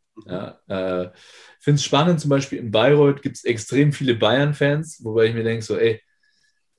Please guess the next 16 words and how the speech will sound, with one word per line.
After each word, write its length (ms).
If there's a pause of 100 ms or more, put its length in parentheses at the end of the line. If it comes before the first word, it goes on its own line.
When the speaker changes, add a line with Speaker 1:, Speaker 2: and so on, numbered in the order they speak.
(120)
Speaker 2:
du 80
hast 140
den 100
Club 240
vor 160
der, 280
vor 160
der 120
Haustür, 500
warum, 400
warum 220
fährst 340
du 120
zu 60
den 80
Bayern?“ 420